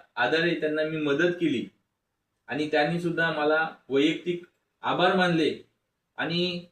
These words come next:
सदरचे मैदान आता हे सर्वांसाठी खुले आहे. हाच खरं तर कामोठेकरांचा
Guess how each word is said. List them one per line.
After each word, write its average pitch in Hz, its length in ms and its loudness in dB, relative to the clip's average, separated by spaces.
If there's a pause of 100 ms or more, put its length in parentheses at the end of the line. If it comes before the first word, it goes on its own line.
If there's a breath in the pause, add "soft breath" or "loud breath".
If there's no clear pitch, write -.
सदरचे 190 460 2
मैदान 175 360 2
आता 160 260 0
हे 160 100 -2
सर्वांसाठी 165 640 -2 (160)
खुले 156 200 2
आहे. 160 420 2 (380)
हाच 185 460 -2 (300)
खरं 175 260 2
तर 180 240 2 (560)
कामोठेकरांचा 170 1080 2